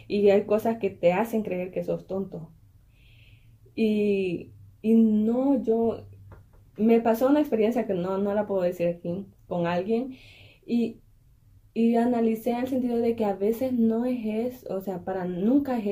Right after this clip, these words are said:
eso. Nadie es así como que le cuesta, sino que a veces es solo de que no tenés interés o simplemente sos haragán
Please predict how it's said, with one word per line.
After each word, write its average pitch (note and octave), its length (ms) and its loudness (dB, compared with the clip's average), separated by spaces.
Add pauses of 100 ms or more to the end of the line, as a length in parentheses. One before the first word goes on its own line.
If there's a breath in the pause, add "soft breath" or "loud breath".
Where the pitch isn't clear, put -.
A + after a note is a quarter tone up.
(140)
eso. F3 340 -8 (180)
Nadie G3+ 680 -4
es G#3 100 -8
así G3 240 -10
como F#3+ 300 -6
que E3 160 -6
le D#3 300 -8
cuesta, G#3+ 420 -8
sino G3 300 -4
que A3 160 -4 (420 loud breath)
a G3 100 -2
veces C4 540 0 (160)
es A3+ 180 0
solo A#3 260 2
de G3+ 160 0
que E3+ 240 -6 (220 loud breath)
no B3+ 200 0
tenés C#4 300 0
interés F#3 680 -4 (560 soft breath)
o F#3+ 760 2
simplemente B3 840 2
sos B3+ 220 -8
haragán A3 600 -4